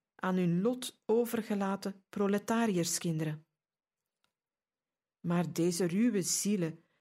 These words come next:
waren als op mysterievolle wijze tot deze zending voorbestemd. Hun ogen waren doorschijnend genoeg, opdat het hemelslicht er zou kunnen in weerspiegelen.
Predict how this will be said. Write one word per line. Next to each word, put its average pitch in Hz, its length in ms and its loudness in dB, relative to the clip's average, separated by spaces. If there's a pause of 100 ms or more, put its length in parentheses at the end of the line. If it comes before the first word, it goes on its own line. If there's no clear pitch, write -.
waren 196 440 0
als - 260 -2
op 196 220 -8
mysterievolle 220 1000 0
wijze 180 440 0
tot 165 220 -4
deze 180 280 0
zending 185 520 0 (260)
voorbestemd. 170 1080 -2 (1500)
Hun 185 320 -2
ogen 247 380 2
waren 170 360 0
doorschijnend 226 840 0
genoeg, 208 460 -2 (560)
opdat 180 380 -2
het 170 180 -6
hemelslicht 220 680 0
er 208 60 -2
zou 190 240 -2
kunnen 185 300 -2
in 190 180 0
weerspiegelen. 165 840 -2